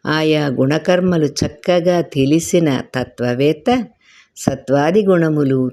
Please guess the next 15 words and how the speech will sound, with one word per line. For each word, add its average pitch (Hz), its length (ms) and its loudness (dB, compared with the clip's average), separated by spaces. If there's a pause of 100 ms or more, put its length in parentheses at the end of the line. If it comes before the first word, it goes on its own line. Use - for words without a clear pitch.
తమ 139 220 2
తమ 131 280 0
కర్మలందే 156 1040 2
ఉండునని 131 720 0
భావించి 135 920 -4 (600)
గుణముల 196 420 4
యొక్క 160 540 0
కర్మల 143 640 0
విషయమున 147 920 0 (1400)
తాను 165 500 2
కర్త - 580 -4
కాదని 151 800 0
భావించును. 117 1120 -4 (920)
ప్రకృతి 127 580 -2
గుణములచే 151 760 0